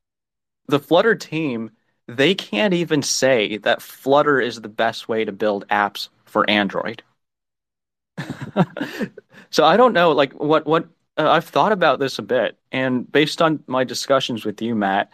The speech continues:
and everyone here, I, I, I sort of feel like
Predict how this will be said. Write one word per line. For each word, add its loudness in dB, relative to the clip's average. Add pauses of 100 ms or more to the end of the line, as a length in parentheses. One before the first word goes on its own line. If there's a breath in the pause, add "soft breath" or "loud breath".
(220 loud breath)
and 2
everyone 0
here, -4 (300 loud breath)
I, 0
I, 2
I -2
sort 2
of -4
feel -2
like -2